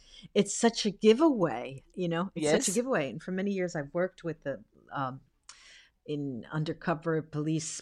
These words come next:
Speaker 1: work, uh, in questioning and things like that, and, and where we only had the sound of their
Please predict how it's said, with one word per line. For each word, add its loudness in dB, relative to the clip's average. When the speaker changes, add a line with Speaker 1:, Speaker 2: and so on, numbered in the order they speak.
Speaker 1:
work, -2
uh, 2
in -4
questioning -4
and -4
things -4
like -6
that, 2
and, 4
and 6
where 4
we 6
only 4
had -4
the -6
sound 0
of -4
their -4